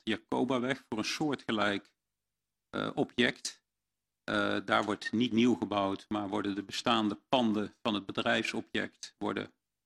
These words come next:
omgeturnd tot woningen. Eh, waarom is dat in deze situatie niet van toepassing? Want ik vind het een beetje moeilijk wanneer wij wel aan zet zijn als raad. En in dat geval waren wij buitenspel gezet voor dat,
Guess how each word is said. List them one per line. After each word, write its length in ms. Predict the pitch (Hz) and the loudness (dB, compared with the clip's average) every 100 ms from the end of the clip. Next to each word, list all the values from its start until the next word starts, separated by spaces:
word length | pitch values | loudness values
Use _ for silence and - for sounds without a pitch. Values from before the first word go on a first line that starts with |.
| _ _ | _ _
omgeturnd 840 | 139 120 - - 123 - 104 - | 0 2 0 -2 0 2 0 -2
tot 200 | - 101 - _ | -8 -10 -12 _
woningen. 640 | - 92 104 135 170 185 - _ _ _ _ | -2 0 2 2 2 0 -4 _ _ _ _
Eh, 320 | - 113 117 | -4 0 0
waarom 280 | 110 120 127 | 2 2 2
is 100 | 123 | 2
dat 120 | - | 0
in 120 | 123 113 | 2 4
deze 340 | 131 117 95 | 4 4 2
situatie 680 | - - 98 101 98 - 104 | -2 -6 -6 -6 -6 -2 0
niet 220 | 113 - | 0 -2
van 200 | - 104 | -4 -4
toepassing? 600 | 139 123 110 - 110 104 | -4 -2 -2 -2 0 0
Want 160 | 107 104 | -2 -4
ik 100 | - | -4
vind 180 | 117 | -4
het 100 | 107 | -2
een 80 | 113 | -2
beetje 160 | 107 110 | 0 2
moeilijk 280 | 123 110 110 | 2 2 0
wanneer 260 | 110 107 | 0 0
wij 320 | 104 107 107 | 0 -2 -2
wel 300 | 98 110 127 | -2 0 0
aan 140 | 127 127 | -2 -2
zet 240 | 131 123 | 0 -2
zijn 300 | - 117 117 | -2 -2 -4
als 200 | 120 - | -6 -6
raad. 340 | - 113 120 - | -4 -2 -2 -4
En 220 | 117 110 | -4 -2
in 120 | 104 | -2
dat 180 | 107 - | -2 -4
geval 320 | - 120 117 | -6 -4 -2
waren 240 | 113 113 | -2 -2
wij 420 | 117 117 113 113 - - | -2 -2 -2 -6 -10 -2
buitenspel 640 | 110 107 - - 131 107 | 0 0 -4 -4 -2 -2
gezet 500 | 104 95 101 92 _ _ _ | -4 -4 -4 -8 _ _ _
voor 120 | 107 | -6
dat, 320 | 104 - _ | -4 -8 _